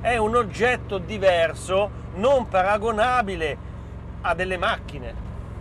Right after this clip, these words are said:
Adesso riportiamo la macchinina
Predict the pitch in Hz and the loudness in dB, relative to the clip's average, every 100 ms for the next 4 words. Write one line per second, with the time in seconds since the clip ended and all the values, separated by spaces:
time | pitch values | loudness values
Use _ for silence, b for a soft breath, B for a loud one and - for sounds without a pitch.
0 | - - - - 117 151 180 170 175 208 | -8 -6 -6 -2 2 2 2 2 0 0
1 | 196 247 151 220 214 202 180 147 - - | 0 0 4 4 6 4 0 -2 -10 -12
2 | - - - - - - - - 156 170 | -12 -12 -14 -12 -12 -12 -12 -4 0 2
3 | 233 214 226 233 214 185 | 0 0 -4 -2 0 0